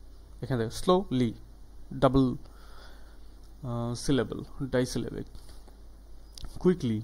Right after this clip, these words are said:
more quickly, most quickly। So এটাই ছিল আজকের, আহ, presentation। আমি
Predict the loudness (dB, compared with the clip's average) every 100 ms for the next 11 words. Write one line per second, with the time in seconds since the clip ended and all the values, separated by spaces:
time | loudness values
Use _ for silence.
0 | -6 -14 -16 -16 -2 4 6 8 6 6
1 | 2 2 -4 -16 -2 2 2 0 -8 -8
2 | -6 -6 -8 -16 -18 -16 -16 -16 -16 -12
3 | -6 0 2 2 -2 -8 -12 -12 -14 -14
4 | -14 -14 -14 -14 -16 -14 -14 -14 -16 -6
5 | 2 4 6 6 8 8 8 6 6 4
6 | 2 2 2 2 0 -2 0 0 0 -4
7 | -14 -16 -16 -18 -18 -16 -16 -14 -8 -4
8 | 0 2 2 2